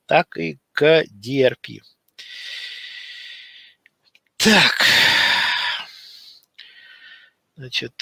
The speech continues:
давайте я пока трансляцию прерву. Значит, и вернемся к слайду.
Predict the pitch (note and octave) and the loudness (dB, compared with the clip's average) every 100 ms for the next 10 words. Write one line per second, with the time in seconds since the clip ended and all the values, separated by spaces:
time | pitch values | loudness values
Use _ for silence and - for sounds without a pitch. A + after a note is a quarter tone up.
0 | - B2 C#3+ D3 D3 A#2+ - A#2+ B2 B2+ | -18 -8 -2 2 4 4 0 -6 -2 0
1 | A2+ - - - - - - _ _ B2 | 0 -4 -10 -12 -16 -20 -20 _ _ -18
2 | B2 - B2 G#2+ - - _ _ _ _ | -14 -8 -4 -4 -8 -16 _ _ _ _
3 | _ _ _ _ - - _ - B2 B2+ | _ _ _ _ -20 -20 _ -6 -4 -4
4 | - B2+ A2 - A2+ - C#3+ D#3+ A#3+ D4 | 0 0 0 -2 -4 -2 2 2 2 -2
5 | D#4 - - - - - - D3 C#3+ E3+ | -4 -6 -6 -4 -4 -6 -4 0 2 2
6 | E3+ D#4 A#3 E3 D#3 F3 F#3 D#3+ - C#3+ | 2 4 6 6 6 4 4 2 0 -2
7 | - - D3 G#2+ F2 | -2 2 4 4 -2